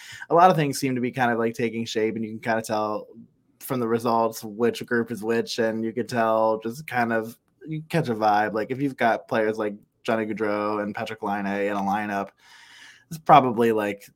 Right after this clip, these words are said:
the lineup that you're looking at being your real deal lineup. But obviously some things will change. But Laura, four games, two and two, nothing really to write home about in the sense that,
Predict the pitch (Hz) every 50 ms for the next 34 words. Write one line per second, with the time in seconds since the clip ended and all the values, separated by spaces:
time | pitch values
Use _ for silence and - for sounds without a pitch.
0 | _ - 117 113 110 107 113 110 107 104 95 101 98 101 110 110 107 104 113 107
1 | 104 95 98 107 104 101 101 104 107 104 - _ _ _ _ _ _ _ _ _
2 | _ - 120 117 117 107 110 113 110 110 98 107 107 104 98 98 101 98 104 101
3 | 104 104 101 98 - - 90 120 135 135 120 - 135 117 - 123 117 120 113 107
4 | 110 110 104 120 117 110 107 104 101 - 107 90 120 127 127 123 123 120 120 -
5 | _ _ _ _ _ _ _ - - - - 185 190 175 151 135 131 131 135 135
6 | 127 - - - 151 147 147 147 135 120 120 120 120 117 117 117 - _ _ -
7 | - _ _ - 120 127 135 135 - 143 139 135 131 131 127 123 123 120 - 139
8 | 123 120 117 110 110 127 123 123 120 120 120 117 117 117 110 113 120 117 - -
9 | 117 113 110 - - 117 113 113 110 - -